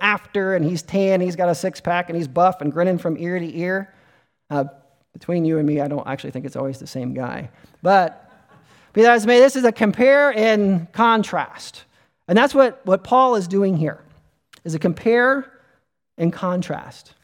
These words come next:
Before Christ, we were dead in our trespasses. But now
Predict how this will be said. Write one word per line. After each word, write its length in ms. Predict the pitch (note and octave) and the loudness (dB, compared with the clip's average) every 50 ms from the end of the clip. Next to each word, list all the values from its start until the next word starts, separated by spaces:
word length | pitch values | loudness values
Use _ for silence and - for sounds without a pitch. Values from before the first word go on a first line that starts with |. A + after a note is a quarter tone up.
| _ _ _ _ _ _ _ _ _ _ _ _ _ _ _ _ - - _ _ - | _ _ _ _ _ _ _ _ _ _ _ _ _ _ _ _ -20 -20 _ _ -8
Before 840 | D#3 D#3 D3 D3+ - - F#3+ G3+ A3 A#3 B3+ C#4 D4+ E4+ F4+ E4+ - - _ _ _ _ _ | -4 -4 -4 -4 -4 0 2 4 4 6 4 4 2 0 -4 -6 -10 -14 _ _ _ _ _
Christ, 560 | - - B3+ C#4 D4 D#4+ - - - - - _ _ _ _ _ _ _ _ _ _ _ _ _ _ _ _ _ _ | -2 -2 0 0 -2 -4 -8 -14 -18 -20 -20 _ _ _ _ _ _ _ _ _ _ _ _ _ _ _ _ _ _
we 120 | - F#3+ F#3+ | -2 0 0
were 100 | F3 D#3 | 0 0
dead 320 | C3+ D3+ F#3 F#3+ F#3 F3+ | 0 2 2 2 2 2
in 80 | D#3+ D#3 | 0 -2
our 100 | D3 C3 | -4 -4
trespasses. 760 | - - C3 B2 A#2+ - - - A#2 - - - _ _ _ _ _ _ _ _ _ _ _ _ _ _ _ _ _ _ _ _ _ | -6 -8 -10 -10 -10 -14 -18 -20 -20 -20 -20 -20 _ _ _ _ _ _ _ _ _ _ _ _ _ _ _ _ _ _ _ _ _
But 80 | - D#3+ | -4 -2
now 180 | E3 D#3+ - | -2 -2 -2